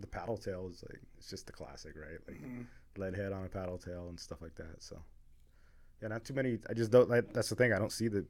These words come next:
Speaker 1: people fishing these things inshore. So,
Speaker 2: Mm-hmm.
Speaker 1: hopefully, we're gonna go change that for sure.
Speaker 2: Yeah, and I saw that you, uh, you got your boat out there.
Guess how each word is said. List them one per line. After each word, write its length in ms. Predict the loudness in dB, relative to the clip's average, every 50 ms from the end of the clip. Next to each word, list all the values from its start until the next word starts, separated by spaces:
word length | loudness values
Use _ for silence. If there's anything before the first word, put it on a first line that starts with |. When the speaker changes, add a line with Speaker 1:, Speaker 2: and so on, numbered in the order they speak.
| -4 -6
Speaker 1:
people 220 | -6 -6 -6 -6
fishing 260 | -6 -6 -6 -4 -4
these 180 | -4 -4 -4 -6
things 160 | -8 -10 -8
inshore. 420 | -10 -10 -10 -10 -10 -10 -8 -10 -10
So, 200 | -12 -14 -16 -16 -16 -18 -20 -18 -18
Speaker 2:
Mm-hmm. 300 | -16 -14 -14 -14 -14 -14 -14 -16 -18 -18 -20 -20 -20 -20 -20 -20
Speaker 1:
hopefully, 240 | -20 -16 -12 -12 -10
we're 80 | -8 -8
gonna 100 | -8 -8
go 60 | -8
change 300 | -10 -10 -10 -10 -10 -10 -8
that 220 | -8 -10 -10 -12
for 160 | -12 -14 -14
sure. 240 | -12 -10 -10 -10 -10 -12 -10
Speaker 2:
Yeah, 240 | -10 -8 -8 -8 -12 -14 -14 -12 -10
and 100 | -6 -6
I 80 | -4 -4
saw 400 | -2 -4 -4 -4 -2 -4 -4 -4
that 120 | -6 -10 -12
you, 400 | -14 -12 -12 -10 -10 -10 -10 -8 -8
uh, 340 | -8 -8 -6 -8 -8 -8 -10 -12
you 80 | -12 -12
got 120 | -10 -10
your 120 | -10 -10 -12
boat 220 | -12 -10 -8 -8
out 200 | -8 -8 -10 -14
there. 240 | -18 -20 -20 -20 -20